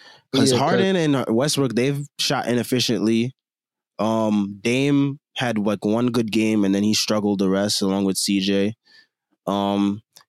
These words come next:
Speaker 1: Murray's been scoring pretty okay, and he's been playing efficiently, so, you know,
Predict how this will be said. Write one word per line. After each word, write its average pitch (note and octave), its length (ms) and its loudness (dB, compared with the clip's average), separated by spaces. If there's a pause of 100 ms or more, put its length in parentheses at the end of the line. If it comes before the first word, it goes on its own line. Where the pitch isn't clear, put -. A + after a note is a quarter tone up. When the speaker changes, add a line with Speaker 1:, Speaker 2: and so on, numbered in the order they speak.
(120)
Speaker 1:
Murray's F#3+ 380 0
been E3+ 220 0 (720)
scoring E3+ 420 0
pretty E3 440 0
okay, C3 480 0
and A#2+ 180 0
he's C#3 160 0
been C3 280 0 (240)
playing C3 340 0 (180)
efficiently, C3+ 720 0
so, G2+ 460 -2 (680)
you C#3 120 0
know, B2+ 280 -2